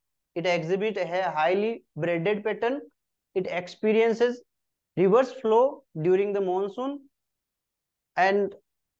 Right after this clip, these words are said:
it has an underground flow section। ये सही नहीं है, रिवर्स इम्पॉसिबल है और ब्रेडेड पैटर्न नहीं दिखता है इसमें। ये तो एक पहला ऑप्शन है इसका,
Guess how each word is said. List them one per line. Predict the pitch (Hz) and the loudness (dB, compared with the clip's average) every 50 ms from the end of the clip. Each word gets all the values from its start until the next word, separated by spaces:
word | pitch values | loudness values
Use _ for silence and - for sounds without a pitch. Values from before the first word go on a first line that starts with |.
| _ - | _ -4
it | 196 190 208 | -2 -2 -2
has | 190 180 190 196 214 214 226 | -2 2 2 2 4 4 2
an | 240 247 240 - - | 2 2 0 -2 -2
underground | 185 180 180 185 190 190 175 185 185 185 196 220 240 247 - _ _ | -2 0 0 2 2 2 2 2 2 2 2 0 -2 -4 -8 _ _
flow | - 202 196 | -4 -4 -4
section। | 190 - 180 160 165 - - 131 131 143 143 - _ _ _ _ _ - | -2 -2 -4 -4 -4 -6 -10 -12 -12 -12 -16 -20 _ _ _ _ _ -8
ये | 143 147 165 185 202 214 214 208 - - - _ _ _ _ _ _ _ _ _ | -2 0 2 4 4 4 4 2 0 -2 -12 _ _ _ _ _ _ _ _ _
सही | - - 170 165 190 | -6 0 2 4 4
नहीं | 214 220 226 233 | 4 4 4 2
है, | 247 277 330 - _ _ _ _ _ _ _ _ _ _ - 151 | 2 0 -2 -6 _ _ _ _ _ _ _ _ _ _ -4 0
रिवर्स | 160 170 175 196 208 214 208 - - - - _ _ _ _ _ _ _ _ - | 2 2 4 4 2 2 0 -4 -14 -20 -20 _ _ _ _ _ _ _ _ -12
इम्पॉसिबल | - 160 156 180 190 190 240 214 202 233 233 233 | -10 -8 -4 -4 -4 -4 -2 -2 0 2 4 4
है | 220 226 247 262 240 | 4 4 4 2 0
और | - 196 196 190 190 185 185 185 180 175 180 - _ _ _ _ _ _ _ _ _ _ _ _ _ _ _ _ _ _ _ _ _ _ _ _ _ _ _ _ _ - 165 | 0 0 0 2 2 2 2 0 -2 -4 -8 -16 _ _ _ _ _ _ _ _ _ _ _ _ _ _ _ _ _ _ _ _ _ _ _ _ _ _ _ _ _ -10 -4
ब्रेडेड | 156 170 180 180 180 180 214 220 202 185 - - | -2 0 0 0 2 2 2 2 2 0 -6 -4
पैटर्न | 202 185 175 208 208 214 208 - - 160 | -4 -4 -2 -2 -2 -2 -2 -4 -6 -6
नहीं | 175 180 196 202 | -2 0 0 2
दिखता | 185 175 175 175 - - 143 | 0 0 -2 -4 -4 -4 -2
है | 131 131 | -2 -2
इसमें। | 131 131 - 135 123 - - - - | -4 -6 -6 -8 -8 -8 -10 -10 -10
ये | 147 | -8
तो | 147 - 180 185 180 - - | -4 0 0 0 0 0 2
एक | 175 185 208 - - - - _ _ _ _ _ - | 4 4 4 2 0 -12 -18 _ _ _ _ _ 2
पहला | 151 160 175 190 196 | 2 4 4 4 4
ऑप्शन | 208 202 202 214 208 208 | 2 2 0 0 0 0
है | 208 | 0
इसका, | 214 208 - - 233 240 262 277 269 - | -2 -4 -4 -2 0 0 0 0 -4 -14